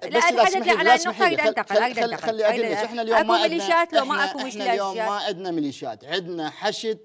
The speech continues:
Speaker 2: شعبي تحت راية الدولة وت-،
Speaker 1: نعم.
Speaker 2: وضمن المنظومة
Speaker 1: يعني ماكو
Speaker 2: الدولية.
Speaker 1: ميليشيات،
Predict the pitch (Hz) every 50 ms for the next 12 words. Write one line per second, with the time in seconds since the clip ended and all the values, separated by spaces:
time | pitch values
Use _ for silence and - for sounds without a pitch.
0 | _ _ - - - - 214 233 - - 202 180 202 220 214 214 208 208 - _
1 | _ _ 233 208 - 233 214 214 214 - 175 170 196 208 214 220 214 214 208 185
2 | 156 151 190 208 214 214 226 220 208 208 233 240 254 202 220 226 220 220 208 208
3 | 214 233 247 226 208 - - 220 202 202 185 160 - - - 180 165